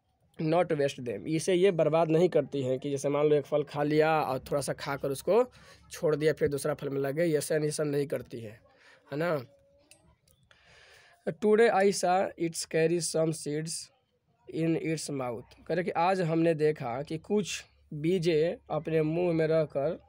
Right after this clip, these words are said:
जा रही थी, ढो रही थी। कुछ जो बीज था, सीड्स था, कुछ बीज जो था वो मुंह में रहकर जा रही थी, आज उसने देखा था। Does it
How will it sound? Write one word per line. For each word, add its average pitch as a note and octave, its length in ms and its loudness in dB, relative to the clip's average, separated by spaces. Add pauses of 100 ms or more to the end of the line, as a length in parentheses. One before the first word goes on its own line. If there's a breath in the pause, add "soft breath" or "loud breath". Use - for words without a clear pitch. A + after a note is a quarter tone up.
जा D3 220 0
रही C3 200 -2
थी, C#3+ 140 -10
ढो C3+ 240 -6
रही A#2 200 -8
थी। - 160 -20 (220)
कुछ D3+ 220 -10
जो D3 380 -4 (160)
बीज D#3+ 380 -2 (100)
था, E3 120 0
सीड्स D#3+ 380 -6
था, C#3+ 240 -4 (120)
कुछ D3 180 -8
बीज D3+ 340 -4
जो C#3 120 -4
था D3 260 -6
वो D3 180 0
मुंह C#3+ 200 -2
में C#3 120 -2
रहकर C#3+ 380 -2 (280)
जा C#3 220 -6
रही A#2+ 160 -8
थी, G#3 240 -10 (200)
आज C3 200 -10
उसने B2+ 220 -10
देखा A#2 300 -14
था। F2 220 -20 (360 loud breath)
Does G#3 400 2
it F#3+ 200 0